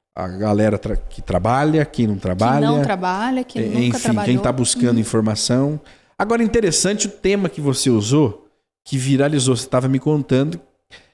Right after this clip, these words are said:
Speaker 1: que foi uma temática simples, né?
Speaker 2: Uhum.
Speaker 1: É sobre aquela, a, a comanda de, de, nos estabelecimentos comerciais,
Speaker 2: Exato,
Speaker 1: né?
Speaker 2: exato.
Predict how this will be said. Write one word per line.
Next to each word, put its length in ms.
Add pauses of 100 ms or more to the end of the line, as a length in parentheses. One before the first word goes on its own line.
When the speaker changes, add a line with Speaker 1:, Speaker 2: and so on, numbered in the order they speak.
(100)
Speaker 1:
que 120
foi 180
uma 260
temática 480
simples, 640
né? 240
Speaker 2:
Uhum. 440
Speaker 1:
É 580 (1160)
sobre 680
aquela, 1040 (200)
a, 400
a 40
comanda 960 (960)
de, 400 (140)
de, 400
nos 220
estabelecimentos 760
comerciais, 720
Speaker 2:
Exato, 120
Speaker 1:
né? 220
Speaker 2:
exato. 520